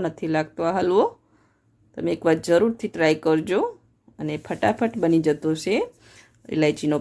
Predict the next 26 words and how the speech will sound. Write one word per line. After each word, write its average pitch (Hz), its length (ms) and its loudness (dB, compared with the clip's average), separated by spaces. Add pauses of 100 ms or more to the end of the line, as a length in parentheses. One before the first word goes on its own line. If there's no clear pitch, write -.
પાવડર 151 420 4
લઈ 208 200 4
લઈશું 233 400 0
અડધી 226 280 0
ચમચી 240 340 -2
જેટલો, 240 260 0 (1200)
મિક્સ 220 240 -6
કરી 240 320 4
લઈશું. 254 340 -2 (4000)
હવે 156 240 2
આ 175 140 2
સ્ટેજ 170 300 -4
ઉપર 170 220 -2
તમારે 165 340 2
જો 170 100 0
ડ્રાયફ્રૂટ 160 460 0
અંદર 180 280 2
એડ 185 180 0
કરવા 233 280 0
હોય 170 140 0
તો 165 40 2 (100)
તમે 156 160 -2 (160)
એડ 170 160 -2
કરી 220 280 -2
શકો 220 200 0 (140)
છો. 302 100 -2